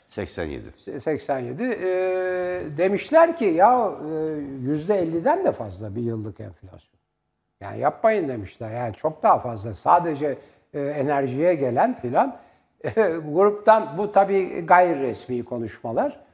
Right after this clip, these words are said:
Speaker 2: E, demişler ki gruptan, "Ya biz aynı şeyi kullanıyoruz.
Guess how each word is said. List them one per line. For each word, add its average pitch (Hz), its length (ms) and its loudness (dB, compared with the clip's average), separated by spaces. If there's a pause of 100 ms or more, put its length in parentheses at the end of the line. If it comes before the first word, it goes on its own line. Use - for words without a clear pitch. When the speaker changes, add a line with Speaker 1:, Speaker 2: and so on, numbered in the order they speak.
(300)
Speaker 2:
E, 156 60 -6
demişler 156 840 -2
ki 202 140 -4
gruptan, 175 420 4
"Ya 185 300 2
biz 196 180 -6
aynı 208 460 4
şeyi 127 300 -2
kullanıyoruz. 127 800 -4